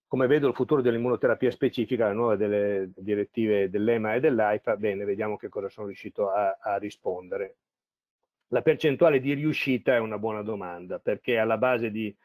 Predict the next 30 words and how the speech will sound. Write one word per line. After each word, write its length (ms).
eh, 320
di, 260
qui 120
abbiamo 320
degli 200
esperti 600
di 100
immunoterapia, 840
quindi 280
tutti, 500
chi, 160
chi 140
lo 120
fa 160
sul 220
campo 640
sappiamo 460
perfettamente 640
come 180
vanno 280
le 100
cose. 320
Questo 380
è 560
l'ultimo 540
procedimento 640
avviato 580
dall'aifa, 760
eccetera, 380
eccetera. 560